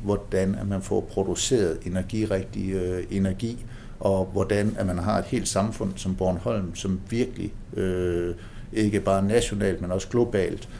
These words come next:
øh, er fuldstændig, øh, sidder fuldstændig i, øh, i førersædet i forhold til det.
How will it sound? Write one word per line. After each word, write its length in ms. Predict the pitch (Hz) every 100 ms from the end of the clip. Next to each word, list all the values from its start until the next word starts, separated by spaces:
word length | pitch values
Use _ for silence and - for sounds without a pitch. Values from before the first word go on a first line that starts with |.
| - -
øh, 420 | 107 95 92 87 - -
er 100 | 98
fuldstændig, 720 | - 113 - 101 95 101 98
øh, 140 | 92 90
sidder 200 | 104 101
fuldstændig 480 | 113 110 101 92
i, 260 | 90 87 87
øh, 160 | 87 87
i 40 | 101
førersædet 600 | - 101 101 - 85 -
i 40 |
forhold 340 | - 90 - -
til 160 | -
det. 100 | -